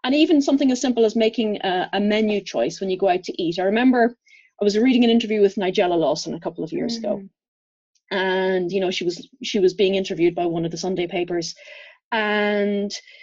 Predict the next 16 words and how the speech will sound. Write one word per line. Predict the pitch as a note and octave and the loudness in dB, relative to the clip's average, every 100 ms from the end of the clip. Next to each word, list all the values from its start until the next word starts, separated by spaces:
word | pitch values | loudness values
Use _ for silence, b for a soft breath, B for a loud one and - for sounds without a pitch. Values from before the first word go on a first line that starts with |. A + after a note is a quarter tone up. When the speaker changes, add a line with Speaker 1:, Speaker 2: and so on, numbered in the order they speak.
| B _ - | B _ 2
Speaker 1:
the, | G#3 F#3+ | 4 4
I | G3 | 4
think | A#3+ A#3+ | 2 2
the | G3 | 2
options | G3+ - A3 G#3 | 0 -2 -4 0
were, | F#3+ F3+ | 0 2
there | |
was | F#3 A#3+ | 0 0
something, | A3+ G#3+ | -2 0
like, | G3 F#3+ | 0 -2
super | - C4+ A#3 | -2 0 0
healthy, | G#3 G3+ F#3+ | 0 0 0
like | E3 D#3 | -2 -6
a | |
superfood | - A#3+ G#3 G3+ F#3+ E3+ | -2 -2 -2 2 2 2
salad, | - F#3+ F#3+ F3+ - | 0 0 2 2 -2